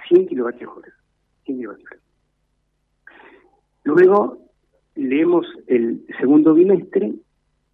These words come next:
y facturamos doscientos kilovatios hora, ¿tá? Lo que ocurrió fue que cuando nosotros facturamos por estimación los cien kilovatios hora, en realidad deberíamos haber facturado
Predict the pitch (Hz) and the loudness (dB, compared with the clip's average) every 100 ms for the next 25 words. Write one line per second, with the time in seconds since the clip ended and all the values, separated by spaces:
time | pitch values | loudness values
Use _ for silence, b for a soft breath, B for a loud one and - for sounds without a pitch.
0 | _ _ _ - - 127 - 147 165 185 | _ _ _ -10 -6 -6 -2 -2 0 -2
1 | - - _ _ _ _ 143 147 - 170 | -6 -20 _ _ _ _ -6 -6 -2 -4
2 | - - 113 120 - - - _ _ _ | -4 -10 -10 -12 -12 -18 -20 _ _ _
3 | _ _ _ - 196 - _ b b b | _ _ _ -16 -16 -16 _ b b b
4 | b b _ _ _ _ _ _ _ _ | b b _ _ _ _ _ _ _ _
5 | _ _ _ _ _ _ - 143 139 147 | _ _ _ _ _ _ -8 0 2 2
6 | 165 156 196 185 196 185 - _ _ _ | 2 0 -2 2 2 2 -2 _ _ _
7 | - 127 113 - - 127 - 127 135 120 | -2 -2 -4 -12 -10 -6 -2 0 0 0
8 | 220 226 160 - 143 131 113 110 98 - | 0 0 -2 2 2 2 -2 -6 -8 -6
9 | 117 120 135 107 - - - 110 - - | -8 -4 -2 -2 -4 -18 -16 -16 -12 -10
10 | 196 170 139 151 156 156 131 139 139 _ | -8 -6 -6 -6 -6 -8 -8 -10 -16 _
11 | _ _ _ _ 165 160 175 170 147 156 | _ _ _ _ -6 0 4 4 4 2
12 | - _ _ 120 120 151 156 135 156 165 | -6 _ _ -4 -2 0 0 -2 -4 -4
13 | 147 139 139 151 165 | -6 -2 2 2 2